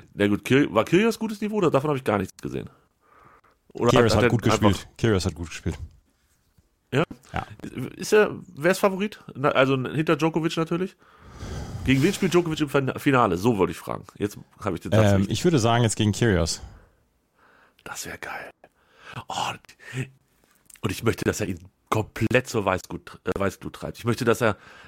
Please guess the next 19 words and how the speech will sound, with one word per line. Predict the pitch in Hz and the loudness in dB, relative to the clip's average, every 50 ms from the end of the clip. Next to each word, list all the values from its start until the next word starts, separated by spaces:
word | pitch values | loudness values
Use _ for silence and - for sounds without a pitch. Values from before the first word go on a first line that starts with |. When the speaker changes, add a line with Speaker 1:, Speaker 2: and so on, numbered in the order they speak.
| - _ | -20 _
Speaker 1:
dass | - - | -4 0
er | 107 104 - | 0 2 2
irgendwie, | - 117 104 107 107 | 0 -2 -4 -4 -2
weiß | 92 110 113 98 | -2 -2 -2 -2
ich | 104 92 | -4 -8
nicht, | 95 87 101 | -8 -4 -2
eine, | 101 95 | 0 2
eine | 98 101 | 2 2
Impfspritze | - 135 151 151 139 - - - - 107 107 117 - - 113 | 4 4 2 2 0 -4 -6 -6 -4 -2 -4 -2 -2 -2 -2
mit | 107 101 - | 0 2 2
auf | - 98 - | 0 0 0
den | 110 95 | -4 -6
Platz | - - 104 - - - | -2 -4 -4 -4 -4 -4
bringt | - 101 98 82 | -2 -2 0 2
oder | 98 104 - - | 2 2 4 4
irgendwas | 131 147 156 160 147 - - 123 123 - | 4 6 6 6 6 6 6 6 4 4
in | - 110 113 | 2 0 -2
der | 107 104 | -2 -2
Richtung. | 110 107 - - 95 85 | -2 -2 -4 -4 -6 -6